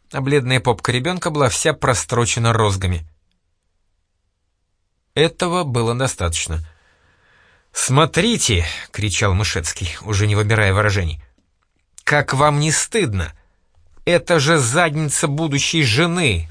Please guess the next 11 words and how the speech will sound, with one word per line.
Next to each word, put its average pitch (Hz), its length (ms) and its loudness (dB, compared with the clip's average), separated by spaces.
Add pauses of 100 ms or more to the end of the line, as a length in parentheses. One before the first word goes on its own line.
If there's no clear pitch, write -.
будущей 135 640 0
матери. 151 580 -2 (760)
Детей 143 520 0
надо 156 340 2
лечить, 151 920 -2
не 123 180 0
лениться, 151 640 -2
будить 131 440 -2
их - 180 -4
по 151 100 0
ночам, 139 640 0